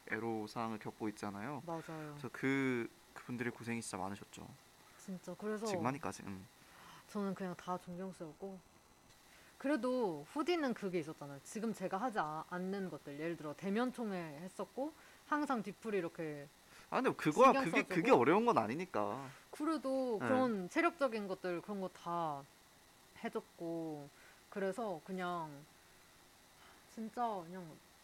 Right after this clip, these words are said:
Speaker 2: 되돌아보게 돼요. <laughs> 정말 다들 대단한 사람이었구나. 내가 이런 사람들과 함께했구나. 이런 거.
Speaker 1: 그렇군요.
Speaker 2: 그 요즘 어떻게 지내냐고 말하다 이렇게까지 왔는데
Speaker 1: <laughs> 네.
Speaker 2: 그래서 입사한 지는 오 개월,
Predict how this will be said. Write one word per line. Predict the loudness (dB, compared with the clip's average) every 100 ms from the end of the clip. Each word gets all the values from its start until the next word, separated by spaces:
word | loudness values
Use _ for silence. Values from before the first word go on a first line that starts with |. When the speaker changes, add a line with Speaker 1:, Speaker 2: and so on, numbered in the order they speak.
| -6
Speaker 2:
되돌아보게 | -2 4 4 2 -4
돼요. | -6 -10 -12 -16
<laughs> | -10 -10 -8 -4 -4 -6 -20 -20 -12
정말 | -6 -2 0 0 -4 -14 -6
다들 | -4 -2
대단한 | 0 2 2 0
사람이었구나. | 0 0 -4 -6 -12 -12 -14 -18 -20 -20 -20 -20 -14
내가 | -6 -4
이런 | -4 -4
사람들과 | -4 -4 -6
함께했구나. | -6 -8 -12 -12 -12 -12 -18 -12
이런 | -10 -8
거. | -12 -14 -20 -20 -20 -20 -20 -20 -20 -20 -20 -20 -20 -20 -14
Speaker 1:
그렇군요. | -14 -12 -14 -16 -20 -20 -20 -18 -10 -8
Speaker 2:
그 | -2 -2
요즘 | 0 0
어떻게 | 0 2 0
지내냐고 | 0 -2 -2 -2 -2
말하다 | -2 0 -2
이렇게까지 | -2 -6 -2 0 0
왔는데 | -2 2 4 2 4
Speaker 1:
<laughs> |
네. | 2 2 -2 -16 -20 -20 -20 -10
Speaker 2:
그래서 | -2 -2
입사한 | -2 4 6 8 4
지는 | -2 -4 -6 -6
오 | -2 0
개월, | 2 2 0